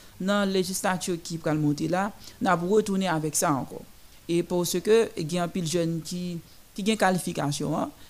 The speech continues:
men pou yo f-, e, pou yo gen, e pou yo kapab mete konpetans nan sou, e, e an aksyon, fò ke yon kote yo egzèse. Donk, lò, lò, lò ap mande yon, yon jèn qui termine à dix-huit ans, qui fait quatre ans d'études au moins, et puis à vingt-deux ans, on dit qu'il faut qu'il ait quatre, cinq ans d'expérience.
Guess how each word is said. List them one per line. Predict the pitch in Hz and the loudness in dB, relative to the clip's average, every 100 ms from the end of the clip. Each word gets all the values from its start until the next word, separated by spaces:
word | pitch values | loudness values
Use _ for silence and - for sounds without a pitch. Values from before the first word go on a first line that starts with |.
| - | -4
men | 202 220 | 0 0
pou | 220 247 | 4 4
yo | 226 | 4
f-, | - | 2
e, | 226 202 202 | 2 4 4
pou | 185 214 | 0 4
yo | 220 | 4
gen, | 196 208 208 | 4 2 0
e | - | 0
pou | 208 | 0
yo | 214 | 2
kapab | 214 196 185 | 4 4 4
mete | 196 208 185 - - | 2 2 0 0 -6
konpetans | - 214 202 202 185 190 | -4 0 0 0 0 0
nan | 170 | -2
sou, | 175 175 | -4 -4
e, | - 175 | -4 -2
e | - 175 - | -2 -2 2
an | 190 | 4
aksyon, | 165 160 - 226 254 - - - | 4 0 0 0 0 -4 -14 0
fò | 202 185 | 0 4
ke | 175 | 2
yon | 175 170 | 2 0
kote | 190 214 | 0 0
yo | 175 | 0
egzèse. | 127 139 143 - - - | 0 -4 -6 -8 -12 -12
Donk, | 180 180 | -4 0
lò, | 190 220 226 214 | 4 6 6 2
lò, | 196 214 | 4 6
lò | 214 | 6
ap | 214 | 4
mande | 208 180 | 2 2
yon, | 170 160 | 0 -2
yon | 175 180 | -2 -2
jèn | 139 170 151 143 - - - - - | 0 2 2 0 -8 -20 -20 -18 -10
qui | 185 | 0
termine | 190 180 180 170 165 | 2 4 2 0 0
à | 156 165 | 0 0
dix-huit | 156 175 170 190 175 | 0 -2 -2 -2 -2
ans, | 143 147 | -2 -4
qui | 185 | -4
fait | 180 | -4
quatre | 175 170 175 | -2 -4 -4
ans | |
d'études | 160 165 170 160 | -2 -2 -2 -2
au | 160 | -2
moins, | 156 135 - - - | -2 -4 -10 -20 -12
et | 180 | -8
puis | 180 190 - | -4 -4 -2
à | 175 | 0
vingt-deux | 160 190 170 180 175 | 0 0 2 2 2
ans, | 170 | 0
on | |
dit | 160 | -2
qu'il | 180 | -2
faut | 175 | -2
qu'il | 165 175 | 0 -2
ait | 170 | -2
quatre, | 165 160 | -4 -2
cinq | 170 156 | -4 -4
ans | |
d'expérience. | 147 - - 180 220 226 | -4 -4 -2 0 0 -2